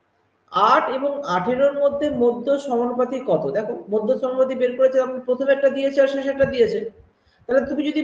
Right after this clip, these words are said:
মধ্য সমানুপাতি এক্স ধরো তাহলে চারটে যদি সমানুপাতি মানে চারটে minimum মানে যদি ধরি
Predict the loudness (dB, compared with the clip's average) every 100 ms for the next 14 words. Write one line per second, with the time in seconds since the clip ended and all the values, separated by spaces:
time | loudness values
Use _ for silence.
0 | 2 2 0 -2 -2 0 4 4 4 4
1 | 4 4 0 -4 -12 -4 2 2 2 2
2 | 2 2 -2 -4 -4 -4 -6 -8 -16 -20
3 | -20 -16 -4 0 2 4 2 2 -4 -2
4 | -2 -4 -8 -2 -2 0 -4 -8 -16 -20
5 | -20 _ _ _ _ _ -8 -6 0 2
6 | 2